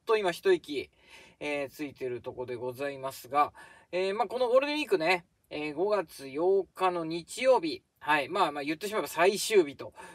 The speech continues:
いうところにですね、えー、ディービーボスバンドの前説のお仕事がありました。えー、ディービーボスバンドご存知ない方にご紹介しますと、まあ、ドラゴンボール芸人の、えー、魔人ブー、千葉ドラゴンと、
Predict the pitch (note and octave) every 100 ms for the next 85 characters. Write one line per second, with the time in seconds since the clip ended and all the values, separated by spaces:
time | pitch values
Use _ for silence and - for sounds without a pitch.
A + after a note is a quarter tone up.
0 | - C#3+ C#3 C3+ C#3+ C3 D3+ - G#3 F#3
1 | C3+ G#2 A2+ - C#3 D#3+ - - C#3 C#3+
2 | C#3+ C#3 C3+ C3 C3 B2+ G3+ F#3+ F#3+ E3+
3 | D#3 F3+ - D4 D#4 D#4 B3+ G3+ D3 C3+
4 | - _ - E3+ A3 B3+ - A3+ - G3
5 | F3+ - D#3+ E3+ D#3+ C#3+ C3 C3 B2+ B2+
6 | - C3 - _ _ _ _ - D3+ D3+
7 | C3 E3 D3+ D#3 D3 C3+ - C#3+ D3 C3
8 | B2 B2+ C3+ B2 C3+ D#3+ C#3 C3 C3 A#2+
9 | A2+ A#2 B2+ D3 B2 B2 E3 F#3 - D3
10 | - D#3 E3 F3+ F3+ F3 E3+ D#3 D3+ D3+
11 | C#3 C3 B2+ A#2+ D3 F#3+ - - - C#3+
12 | C#3 C3+ C3+ B2+ C#3 B2+ B2+ - - C3+
13 | C3+ C3+ B2+ A#2+ G#2+ F2+ A3+ G3+